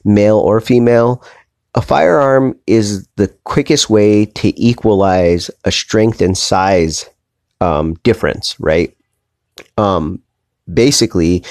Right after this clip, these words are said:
when you're giving up a hundred pounds of weight or muscle, right, or a foot in height, pretty much that difference,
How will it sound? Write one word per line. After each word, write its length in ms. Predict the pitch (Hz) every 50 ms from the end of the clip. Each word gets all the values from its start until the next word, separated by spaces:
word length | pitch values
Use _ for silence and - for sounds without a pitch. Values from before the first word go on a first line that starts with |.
| - - - - - - -
when 540 | 113 110 113 104 101 98 98 101 101 98 -
you're 300 | - 104 110 110 123 147
giving 320 | 143 127 135 127 131 123 117
up 240 | 113 113 113 - -
a 60 | 101
hundred 360 | 87 110 110 117 110 104 98
pounds 540 | - - - 127 120 110 92 85 90 90 87
of 260 | - - 98 90 85
weight 400 | 90 87 101 107 110 92 67 - _ _ _
or 220 | - 101 95 87 82
muscle, 640 | 90 98 110 123 127 - - 85 65 80 90 - _ _ _ _ _ -
right, 420 | 92 85 85 90 90 87 - _ _ -
or 360 | 101 101 98 95 90 90 85 -
a 80 | - 85
foot 480 | - - - - 135 131 117 110 - -
in 140 | 101 98 90
height, 580 | 95 - - - 131 127 95 80 82 - - - _ _ - - - - - - _ _ _ _ _ _ _ _ - - -
pretty 240 | - - 175 214 190
much 380 | 147 123 120 120 - - - - 101 104
that 420 | 101 110 117 131 139 - - -
difference, 720 | 104 110 110 143 - - 101 60 50 64 - - - -